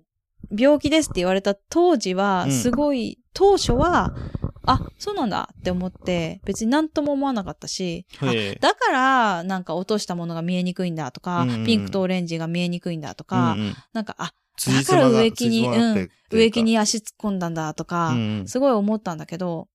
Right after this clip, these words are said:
Speaker 1: その後だよね。なんかやっぱりショックを受ける時っていうのは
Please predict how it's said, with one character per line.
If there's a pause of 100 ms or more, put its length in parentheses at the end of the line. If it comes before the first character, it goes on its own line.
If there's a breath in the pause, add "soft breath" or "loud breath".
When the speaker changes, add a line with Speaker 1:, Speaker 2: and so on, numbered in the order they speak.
(380)
Speaker 1:
そ
の
後
だ
よ
ね。
な
ん
か
や
っ
ぱ
り
シ
ョ
ッ
ク
を
受
け
る
時
っ
て
い
う
の
は